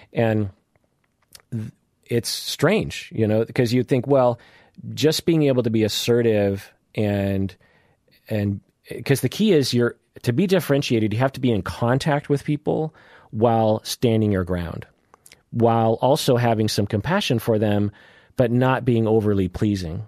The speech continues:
It's this balancing, you know, it's, you're, you're in contact, but you're not losing the self in the process. Because the, you know, there are,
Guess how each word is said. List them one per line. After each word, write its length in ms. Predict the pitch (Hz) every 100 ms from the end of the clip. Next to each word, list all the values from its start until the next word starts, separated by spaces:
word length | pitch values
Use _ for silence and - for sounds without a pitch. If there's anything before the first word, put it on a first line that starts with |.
| -
It's 200 | 117 -
this 200 | 113 104
balancing, 1120 | 98 95 117 127 107 95 95 95 113 117 117 - 107
you 160 | - 104
know, 180 | 101 -
it's, 200 | 104 - -
you're, 240 | 101 98 -
you're 220 | 110 110
in 100 | 165
contact, 760 | - 156 151 - 131 120 - - - - - _ -
but 100 | 107
you're 160 | 110
not 260 | 107 120 104
losing 440 | 104 107 104 98
the 60 | 87
self 420 | - 101 92 -
in 80 | 87
the 80 | 85
process. 720 | 95 90 - - - - - _ _ _ - - -
Because 420 | 113 139 123 113 - _ _ _ _ -
the, 460 | 117 110 107 104 - _ _ _ - 113 _ - - -
you 100 | 120
know, 140 | 107 104
there 160 |
are, 80 | 107